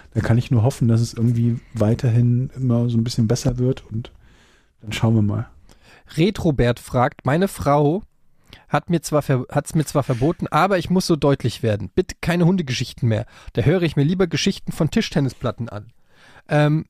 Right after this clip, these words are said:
Speaker 2: ich hab das vorgelesen. Na, zum einen, weil er natürlich vollkommen recht hat. Zum anderen, weil es Neues gibt von der Tischtennisplattenfront.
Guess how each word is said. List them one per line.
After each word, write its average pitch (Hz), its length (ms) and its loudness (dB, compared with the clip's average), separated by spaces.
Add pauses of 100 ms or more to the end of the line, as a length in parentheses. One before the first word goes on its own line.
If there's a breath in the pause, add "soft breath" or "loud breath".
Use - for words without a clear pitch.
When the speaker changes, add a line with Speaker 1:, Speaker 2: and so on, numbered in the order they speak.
Speaker 2:
ich 147 160 0
hab 214 100 0
das 214 140 0
vorgelesen. 135 800 2 (240)
Na, 127 160 -2 (140)
zum 147 160 0
einen, 160 200 2
weil 143 100 2
er 139 60 2
natürlich 135 300 0
vollkommen 139 320 0
recht - 240 -4
hat. 185 160 -2 (360 loud breath)
Zum 151 180 -2
anderen, 170 500 2 (300 soft breath)
weil 143 640 0
es 151 160 -4
Neues 160 300 0
gibt - 180 -6
von - 80 -4
der 123 100 0
Tischtennisplattenfront. 113 1080 -4